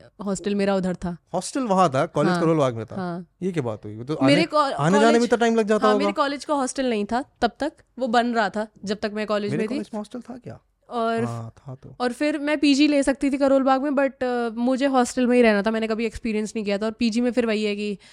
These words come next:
Speaker 1: अपना खाने वाली भी अपने हिसाब से देखो, सब खुद से काफ़ी चीज़ें करनी होती हैं। हॉस्टल में सिक्योरिटी भी थी, और वहाँ
Speaker 2: खाना भी
Speaker 1: फिर
Speaker 2: सही मिलता था, ठीक मिलता था।
Speaker 1: डाइवर्सिटी बहुत थी। मैं कै-, कैसे बताऊँ आपको कि हर क्षेत्र से लोग आए हुए थे वहाँ पे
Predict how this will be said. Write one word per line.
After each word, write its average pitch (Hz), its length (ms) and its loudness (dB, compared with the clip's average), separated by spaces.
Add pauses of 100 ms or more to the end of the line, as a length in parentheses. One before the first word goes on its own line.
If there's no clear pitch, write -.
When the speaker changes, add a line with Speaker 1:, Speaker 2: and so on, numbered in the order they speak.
(260)
Speaker 1:
अपना 214 280 -4
खाने 214 400 0
वाली 208 260 0
भी 208 60 0
अपने 202 240 -2
हिसाब 190 240 -2
से 196 120 -10
देखो, 185 600 -4
सब 190 260 -10 (380)
खुद 226 120 -4
से 254 180 0
काफ़ी 226 260 -2
चीज़ें 220 200 -4
करनी 202 180 -6
होती 196 140 -8
हैं। 233 80 -2
हॉस्टल 214 280 -2
में 220 80 -2
सिक्योरिटी 190 500 -2
भी 220 120 -4
थी, 233 220 -6 (400)
और 226 100 -4
वहाँ 247 140 2
Speaker 2:
खाना 247 120 0
भी 285 80 2
Speaker 1:
फिर 269 80 4
Speaker 2:
सही 240 80 -4
मिलता - 180 -8
था, - 20 -10
ठीक - 80 -14
मिलता 113 180 -14
था। - 40 0
Speaker 1:
डाइवर्सिटी 294 580 4
बहुत 196 360 -4
थी। 208 60 -6
मैं 190 180 -6
कै-, 190 480 -8
कैसे 202 220 -4
बताऊँ 185 320 -4
आपको 185 220 -4
कि 196 220 0
हर 233 340 2
क्षेत्र 269 680 0
से 233 460 -6
लोग 190 300 -2
आए 180 120 -2
हुए 185 180 -4
थे 196 140 -8
वहाँ 190 160 -10
पे 240 160 -16